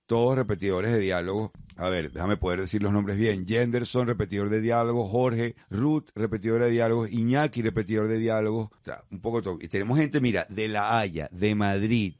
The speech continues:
Bonn. ¿Quién más está por ahí? Cabimas, Montevideo, Tierra Plana, Perth en Australia, Austin, Texas, Miami, Connecticut. A mí me, eh, eso me, eh,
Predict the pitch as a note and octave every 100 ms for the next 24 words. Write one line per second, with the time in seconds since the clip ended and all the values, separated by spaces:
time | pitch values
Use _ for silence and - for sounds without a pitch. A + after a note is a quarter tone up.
0 | - G2+ B2 A#2+ G2 D2 - _ _ -
1 | A2+ A#2 B2 A#2+ A#2 A#2 A2+ - A2+ G#2+
2 | C#3 B2+ G2+ D2+ - - - - A#2 A2
3 | A#2+ A2+ A2+ B2 B2 G#2 D#2+ B1 _ _
4 | B2 B2 A2+ F#2+ B2 B2+ A#2+ G#2 E2 D2+
5 | - - C3+ A#2+ F#2+ - G2+ G2 F#2+ -
6 | B2+ A2+ F#2+ - - D3 A#2+ - G#2 G2
7 | C#3 A#2+ - E2+ F2+ G#2+ A2+ C3 C3 G#2
8 | F2+ D2 _ - A2+ B2+ C#3 C3+ G#2 -
9 | D2 - - F#2 F#2+ F#2+ - F2+ - A#2
10 | B2 G#2 F2+ F2+